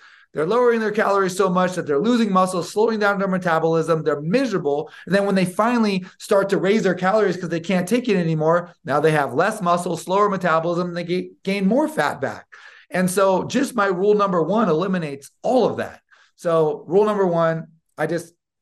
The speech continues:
and, and I just tell people, just Google it. Whatever ingredients are in what you're eating, just Google what is the glycemic index of the, these ingredients. It's really easy to find. And so that's one rule that I give them. The second rule is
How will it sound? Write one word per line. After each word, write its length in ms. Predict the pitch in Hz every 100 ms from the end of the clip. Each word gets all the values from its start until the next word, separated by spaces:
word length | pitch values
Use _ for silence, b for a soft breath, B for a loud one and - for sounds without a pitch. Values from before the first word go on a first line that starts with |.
| -
and, 180 | 160
and 140 | 226 240
I 80 | 233
just 220 | 226 254
tell 140 | 269 277
people, 260 | 285 185
just 180 | 185 165
Google 380 | 139 262 208 117
it. 180 | 104 b b b
Whatever 400 | 165 202 226 240
ingredients 680 | 214 180 190 190 185 190 -
are 160 | 160
in 120 | 165
what 140 | 175 -
you're 140 | 208
eating, 400 | 180 147 160 190 - _ _
just 220 | - 233
Google 500 | - 202 220 214 214
what 220 | - 156 185
is 100 | 202
the 100 | 185
glycemic 520 | 175 180 196 185 180
index 340 | 143 160 170
of 180 | 165 160 _ -
the, 200 | 151 - _ 117
these 260 | 139 156
ingredients. 680 | 160 170 233 151 117 - - _ _
It's 180 | 160 151
really 380 | 151 269 294 226
easy 280 | 240 190 170
to 60 |
find. 460 | 233 269 285 - - b b b b -
And 460 | 196 202 196 185 - - _ -
so 120 | 214
that's 220 | 214 240
one 300 | 202 202 202
rule 160 | 175 170
that 120 | 160
I 80 | 156
give 260 | 147 151 131
them. 320 | 139 139 139
The 120 | 160
second 340 | 160 202 202 196
rule 220 | 180 175
is 220 | 170 160